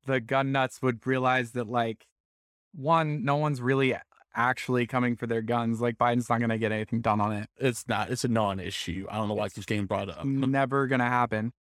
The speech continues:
Speaker 1: And two, that they act like, uh, and I've seen this on Facebook recently too with other Texans that, like,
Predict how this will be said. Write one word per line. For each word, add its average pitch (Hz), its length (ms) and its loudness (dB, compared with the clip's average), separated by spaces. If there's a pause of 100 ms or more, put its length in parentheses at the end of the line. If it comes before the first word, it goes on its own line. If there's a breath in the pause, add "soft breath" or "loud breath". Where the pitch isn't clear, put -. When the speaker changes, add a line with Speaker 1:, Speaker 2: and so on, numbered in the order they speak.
(160)
Speaker 1:
And 160 260 0
two, 180 600 0
that 156 340 2 (340)
they 165 300 2 (240)
act 156 340 0
like, 180 360 2 (920)
uh, 78 260 -4
and 196 160 0
I've 185 80 0
seen 247 220 2
this 233 160 4
on 165 100 2
Facebook 180 400 0
recently 160 300 0
too 175 160 2
with 151 120 6
other 151 200 4
Texans 131 480 -2
that, 135 180 2 (140)
like, 139 340 -2